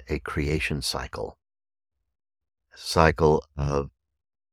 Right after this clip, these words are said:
unboundedness moving into boundaries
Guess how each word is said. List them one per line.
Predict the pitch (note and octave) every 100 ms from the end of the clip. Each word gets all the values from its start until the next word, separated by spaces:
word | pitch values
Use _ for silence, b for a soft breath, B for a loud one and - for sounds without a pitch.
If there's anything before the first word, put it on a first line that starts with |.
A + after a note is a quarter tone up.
| _ _ _ _ _ _ _ _ _ -
unboundedness | E2+ G2 D#2+ D#2 D2 C#2+ C#2+ D#2 D#2 -
moving | D#2+ D#2+ F2+ F2+ D#2 D2 D2+
into | - D#2+ D2
boundaries | C2+ D#2 E2+ E2 C#2+ D2 D2+ -